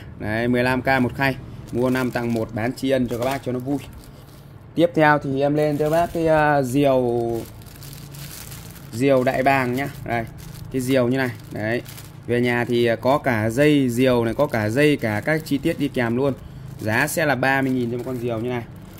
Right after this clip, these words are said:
Đấy, ba mươi k nhá. Các bác lên cho em là, à, diều đại bàng nhá. Diều đại bàng. Giá sẽ là ba mươi k nhá, ba mươi k. Đấy, ba mươi k trong con diều đại bàng như này. Các bác mua về để làm quà cho các em bé nhà mình. Diều đại bàng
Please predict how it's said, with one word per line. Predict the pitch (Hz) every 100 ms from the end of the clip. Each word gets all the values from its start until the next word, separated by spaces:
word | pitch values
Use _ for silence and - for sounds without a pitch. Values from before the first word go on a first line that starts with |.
| - -
Đấy, | 104 110
ba | 139 139
mươi | 135
k | 139
nhá. | 139 131 139 - -
Các |
bác | 143
lên | 147 143
cho | 139
em | 135
là, | 127 120 117 110 - - - - -
à, | 110 110 110
diều | 110 123 117
đại | 120
bàng | 123 120 113
nhá. | 120 131 - - -
Diều | 107 117
đại | 110 120
bàng. | 127 120 - - - - - -
Giá | 107 127
sẽ | 147 147
là | 139 120
ba | 131 135
mươi | 131
k | 131
nhá, | 135 123 131 - -
ba | 123 131
mươi | 127
k. | 131 127 - - - - - - 107
Đấy, | 110 - - - - -
ba | 123 127
mươi | 127
k |
trong | 131 131 123 120
con | 123
diều | 113 107
đại | 107
bàng | 110 107
như | 113
này. | 113 - -
Các |
bác | 127 131
mua | 131 123
về | 113 113 107
để | 104 110
làm | 113 104
quà | 120 110 107
cho | 123
các | 135
em | - 127 120
bé | 120
nhà | 131
mình. | 131 117 - - - - -
Diều | 117 120
đại | 113
bàng | 117 117